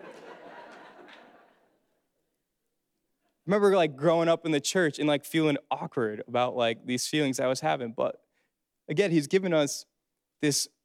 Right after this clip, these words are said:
amazing, deep thing to be enjoyed within the confines of a holy marriage between a husband and a wife.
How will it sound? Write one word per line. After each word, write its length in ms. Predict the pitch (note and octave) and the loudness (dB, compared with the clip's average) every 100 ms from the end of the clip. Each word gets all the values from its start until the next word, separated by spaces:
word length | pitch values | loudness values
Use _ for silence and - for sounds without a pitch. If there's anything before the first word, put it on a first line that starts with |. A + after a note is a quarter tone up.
| _ | _
amazing, 680 | C#3 C#3 F3+ G#3+ G3+ D3+ C3+ | -2 0 2 2 2 2 2
deep 260 | E3+ F#3+ | 0 0
thing 160 | D#3+ C#3+ | 0 0
to 60 | |
be 160 | C3+ D3 | 0 0
enjoyed 360 | D3 C3+ B2 B2+ | 0 0 -2 -2
within 240 | C3 C3+ | -2 0
the 100 | C3 | 0
confines 680 | - D3+ D#3 D3 C#3+ C#3+ C3 | 0 0 0 -2 -2 -2 -4
of 120 | C3 | -4
a 60 | B2+ | -4
holy 300 | D3 D3+ C3+ | -2 -2 0
marriage 440 | C#3 C3+ B2+ B2+ | 0 0 -2 -6
between 260 | - C#3 C3 | -10 -8 -6
a 40 | |
husband 280 | C3 C3 B2+ | -6 -6 -6
and 80 | B2+ | -4
a 60 | |
wife. 380 | C3+ F3 C#3+ - | -2 -2 -4 -8